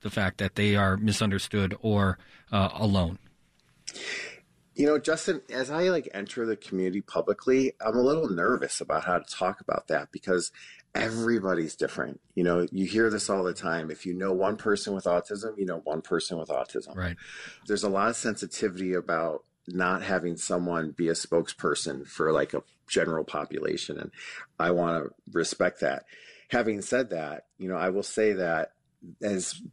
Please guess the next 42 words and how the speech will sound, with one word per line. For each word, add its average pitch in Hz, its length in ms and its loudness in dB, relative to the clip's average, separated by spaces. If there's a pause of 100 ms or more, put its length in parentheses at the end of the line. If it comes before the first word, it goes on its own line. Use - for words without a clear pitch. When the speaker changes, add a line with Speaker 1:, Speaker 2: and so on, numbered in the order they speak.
Speaker 2:
difficult 113 540 0
as 90 160 0
this 85 200 -4
has 78 160 -8
been 71 400 0 (460)
to - 160 -2
confront 85 880 -2 (140)
the - 60 -8
fact 80 360 -2
that 78 120 -6
my 87 240 -2
brain 87 580 -4 (360)
and 92 100 2
my 80 160 0
body 90 720 -2
don't 98 260 -4
work 92 480 -2
the 85 100 0
way 78 200 2
other 85 180 4
people's 87 420 -4
do, 71 320 2 (440)
and 82 160 0
that 82 100 2
I 78 120 2
didn't 82 420 -2
know 104 320 4
that, 76 200 2
and 71 120 -4
I 82 100 0
had 85 220 -2
to 71 80 -8
mask 90 480 -2
that, 65 380 -4
and 78 100 -6
I 87 140 0
had 92 100 0
to 87 120 -2
endure 87 580 2 (420)
lots 92 320 0
of 95 120 -6
trauma 95 640 -6